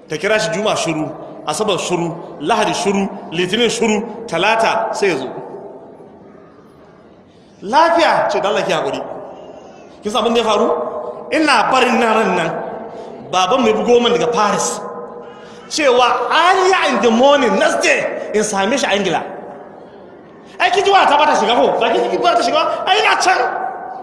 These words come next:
I landed in Heathrow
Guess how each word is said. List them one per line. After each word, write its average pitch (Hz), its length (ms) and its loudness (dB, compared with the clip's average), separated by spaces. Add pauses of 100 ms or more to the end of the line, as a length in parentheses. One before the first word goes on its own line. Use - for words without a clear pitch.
(1400)
I 233 280 2
landed 359 440 2 (120)
in 247 100 0
Heathrow 277 1080 2